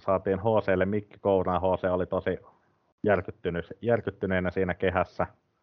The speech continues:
Saatiin mikki kouraan ja homma alkoi niinku tällaisella klassisella Faceturin promolla, että "Oon ollut pelle ja haluan pyytää teiltä anteeksi" ja näin päin pois, mut sitten se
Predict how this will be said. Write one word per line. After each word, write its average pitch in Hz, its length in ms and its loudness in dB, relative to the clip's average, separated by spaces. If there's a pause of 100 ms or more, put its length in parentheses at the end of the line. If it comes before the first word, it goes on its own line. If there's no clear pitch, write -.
(720)
Saatiin 101 340 0
mikki 107 300 0
kouraan 98 420 4
ja 92 60 4
homma 98 400 2
alkoi 92 240 -2
niinku 85 200 -10
tällaisella 87 540 -6 (160)
klassisella 87 580 -6 (240)
Faceturin 92 440 -4
promolla, 87 500 -2
että 87 260 -6 (1160)
"Oon 95 200 2
ollut 90 260 -2
pelle 87 320 2
ja 85 120 2 (680)
haluan 90 200 2
pyytää 87 340 0
teiltä 87 280 -2 (120)
anteeksi" 82 460 -6
ja 76 60 -12 (1160)
näin 117 200 4
päin 98 200 2
pois, 98 280 -2
mut 95 160 -10
sitten - 280 -8
se 92 100 -8